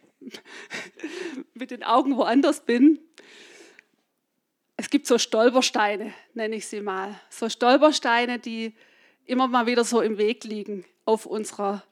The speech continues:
Reise. Auch mit Jesus gibt's diese Stolpersteine. Kennt ihr dieses Sprichwort, „Wo gehobelt wird, fallen auch Späne“?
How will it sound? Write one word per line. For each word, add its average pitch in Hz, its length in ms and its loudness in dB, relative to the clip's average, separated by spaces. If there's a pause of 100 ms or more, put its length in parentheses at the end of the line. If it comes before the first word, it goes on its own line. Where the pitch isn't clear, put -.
Reise. 208 580 -6 (360)
Auch 240 200 -2
mit 285 160 -4
Jesus 262 540 -4 (260)
gibt's - 240 -20
diese 208 260 -16
Stolpersteine. 202 840 -12 (1120)
Kennt 277 200 0
ihr 269 60 -2
dieses 277 260 0
Sprichwort, - 680 -6 (520)
„Wo 240 200 -2
gehobelt 262 680 -2
wird, 240 160 -4
fallen 226 480 -4
auch 214 180 -4
Späne“? 208 540 -10